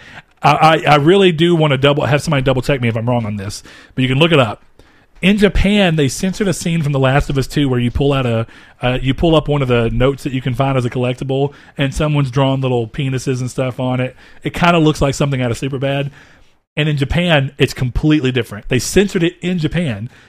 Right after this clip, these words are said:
a culture that is known for having crazy video game stuff.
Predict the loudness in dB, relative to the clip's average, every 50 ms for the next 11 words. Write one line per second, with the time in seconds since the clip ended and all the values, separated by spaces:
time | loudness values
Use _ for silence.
0 | _ _ _ _ _ _ _ -4 -4 -4 0 2 2 2 2 2 0 0 0 0
1 | -2 -2 -2 0 0 0 0 0 -2 -4 -6 -8 -10 _ _ _ _ _ _ _
2 | _ _ _ _ _ _ _ _ _ _ _ _ _ _ _ 2 2 4 4 4
3 | 4 4 2 0 -2 -4 -4 -2 0 0 0 0 0 0 0 2 2 0 0 0
4 | -2 -4 -4 -4 -4 -2 -2 -2